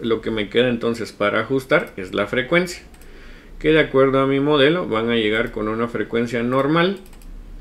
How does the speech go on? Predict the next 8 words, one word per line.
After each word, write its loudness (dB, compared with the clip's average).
Entonces -4
voy -2
a 0
utilizar -2
el -6
editor -4
de -8
expresiones. -2